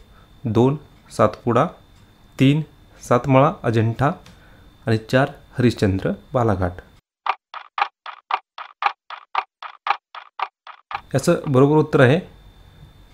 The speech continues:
हरिश्चंद्र बालाघाट. पाचवा प्रश्न आहे, औरंगाबाद प्रशासकीय विभागात एकूण किती जिल्हे आहेत? याचे पर्याय आहेत एक पाच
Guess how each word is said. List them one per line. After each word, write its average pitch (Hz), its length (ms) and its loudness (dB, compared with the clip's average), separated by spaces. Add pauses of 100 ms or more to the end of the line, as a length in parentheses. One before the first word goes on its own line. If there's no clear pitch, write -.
(240)
हरिश्चंद्र 135 540 4 (500)
बालाघाट. 107 540 2 (2500)
पाचवा 143 280 6
प्रश्न 143 280 0
आहे, 120 180 2 (580)
औरंगाबाद 160 640 6 (460)
प्रशासकीय 135 500 -2
विभागात 117 360 2 (140)
एकूण 131 320 -2 (360)
किती 151 200 0
जिल्हे 123 260 2
आहेत? - 1300 -12
याचे 143 220 4
पर्याय 143 220 4
आहेत 139 220 2 (560)
एक 143 200 2 (800)
पाच 131 320 4